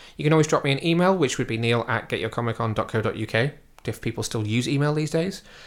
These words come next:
Uh, otherwise, find me on social media at Neil Vag, or you can find us as a collective on social media at Get Your Comic Con. We are on all the major platforms, as expected. As always, we don't really know what we're gonna be talking about in the next couple of weeks because things are still all a little bit up in the air.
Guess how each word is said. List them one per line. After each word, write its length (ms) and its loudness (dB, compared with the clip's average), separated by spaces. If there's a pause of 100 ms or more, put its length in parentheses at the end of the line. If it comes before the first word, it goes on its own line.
(220)
Uh, 240 -2
otherwise, 360 4
find 200 2
me 60 2
on 140 2
social 280 0
media 360 0
at 160 -4
Neil 180 -2
Vag, 380 -2
or 100 -2
you 160 -2
can 160 -6
find 320 -2
us 240 -2
as 220 -4
a 140 -2
collective 680 -2
on 220 0
social 280 -2
media 360 2
at 260 -2
Get 140 -4
Your 100 -4
Comic 280 -2
Con. 360 0 (400)
We 160 2
are 80 0
on 160 -2
all 180 4
the 80 4
major 240 -2
platforms, 640 -4
as 120 -8
expected. 560 -4 (680)
As 180 6
always, 380 6
we 60 2
don't 160 4
really 160 0
know 100 4
what 140 4
we're 60 0
gonna 120 0
be 80 0
talking 240 0
about 140 4
in 80 -2
the 40 0
next 200 -4
couple 200 -4
of 60 0
weeks 260 0
because 420 -2
things 260 -2
are 100 -2
still 240 0
all 180 0
a 60 2
little 160 0
bit 100 -2
up 160 -4
in 60 -4
the 160 -2
air. 300 2